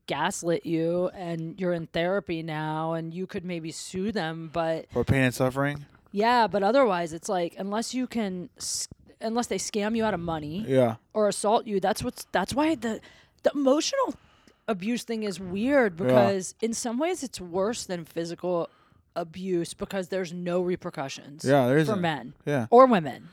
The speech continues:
Speaker 1: Women do it too.
Speaker 2: Yeah, you can literally brainwash someone to go rob a bank for you. Wasn't that what the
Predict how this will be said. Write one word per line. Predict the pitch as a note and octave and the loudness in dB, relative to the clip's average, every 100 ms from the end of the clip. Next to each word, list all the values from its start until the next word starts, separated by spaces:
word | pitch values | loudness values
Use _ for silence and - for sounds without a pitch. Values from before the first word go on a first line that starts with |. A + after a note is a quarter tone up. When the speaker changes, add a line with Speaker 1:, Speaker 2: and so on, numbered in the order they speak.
| G3+ | 0
Speaker 1:
Women | A#3 F4+ | 2 8
do | G4 | 10
it | G4+ | 10
too. | - F4+ G#4+ C#4+ - _ | 6 4 6 4 2 _
Speaker 2:
Yeah, | C3 | -2
you | C#3 | 0
can | D3+ D3 | 2 2
literally | D3+ C#3+ B2+ - _ _ B2+ | 2 2 -4 -10 _ _ -4
brainwash | C3+ C3+ C3 B2+ | 0 4 4 4
someone | C#3 B2 | 2 0
to | A#2+ | 6
go | B2 | 10
rob | A#2+ A#2+ | 10 10
a | A#2+ | 8
bank | B2+ A#2+ | 6 4
for | A2+ | 0
you. | A2 G#2 - - - | 0 0 -8 -12 8
Wasn't | F3 F#3 | 10 10
that | G#3+ G3 | 8 8
what | G3+ F#3+ | 8 8
the | D#3+ C3+ | 8 8